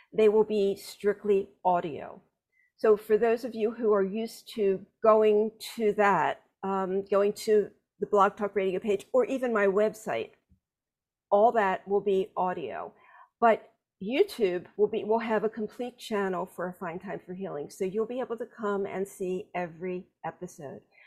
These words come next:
So I'm really excited. And today, I'm even more excited to bring to you our guest, Sally Norton. And let me tell you about Sally. Sally K. Norton, M P H,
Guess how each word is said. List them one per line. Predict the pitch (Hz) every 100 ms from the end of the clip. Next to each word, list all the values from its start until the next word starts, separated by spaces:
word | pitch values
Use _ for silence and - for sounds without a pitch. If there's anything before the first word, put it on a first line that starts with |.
| _
So | -
I'm | 214 202
really | 214 233 226
excited. | 214 - - 180 160 165 -
And | 208
today, | 220 175 247 339 311 170 208 -
I'm | 214
even | 208 196 196
more | 233 427
excited | 453 - 170 139 131 - - - - - _ -
to | 330
bring | 214 247 285
to | 302
you | 233 196 185 180 -
our | 208
guest, | 202 190 202 - - _ _ _ _
Sally | - - 196 196 202
Norton. | 196 170 - 160
And | 202 233
let | 254
me | -
tell | - 294 226
you |
about | 190 151
Sally. | - 175 156 156 180 - _ _ _ _ _ _ _ - - -
Sally | - 269 247 294
K. | 330 349 285
Norton, | 196 180 185 220 -
M | 208
P | 254 233
H, | 151 202 - -